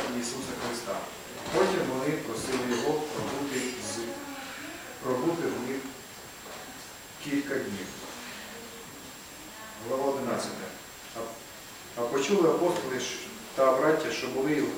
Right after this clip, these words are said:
Іудеї, що язичники прийняли Слово Боже.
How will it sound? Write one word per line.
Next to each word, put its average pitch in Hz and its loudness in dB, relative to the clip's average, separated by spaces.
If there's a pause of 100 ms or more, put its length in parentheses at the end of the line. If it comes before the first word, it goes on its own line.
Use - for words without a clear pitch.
Іудеї, 127 4 (160)
що 131 2 (120)
язичники 131 2 (140)
прийняли 123 0
Слово 123 0 (100)
Боже. 104 0